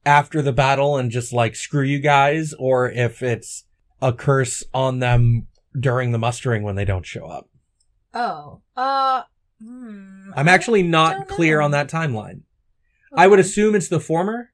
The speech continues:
Speaker 1: so you're probably right. It would be after Isildur had the ring.
Speaker 2: Yeah.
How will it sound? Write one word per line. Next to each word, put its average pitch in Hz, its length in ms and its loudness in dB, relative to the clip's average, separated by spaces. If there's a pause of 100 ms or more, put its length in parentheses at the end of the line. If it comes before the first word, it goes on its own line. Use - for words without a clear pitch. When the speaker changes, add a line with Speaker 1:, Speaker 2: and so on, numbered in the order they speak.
(480)
Speaker 1:
so - 140 -4
you're 139 160 0
probably 135 460 4
right. 131 260 2
It 127 140 -4
would 123 140 0
be 135 140 0
after 135 300 -2
Isildur 139 320 -6
had 147 160 -4
the 151 100 -6
ring. 156 300 -8 (300)
Speaker 2:
Yeah. 220 340 -14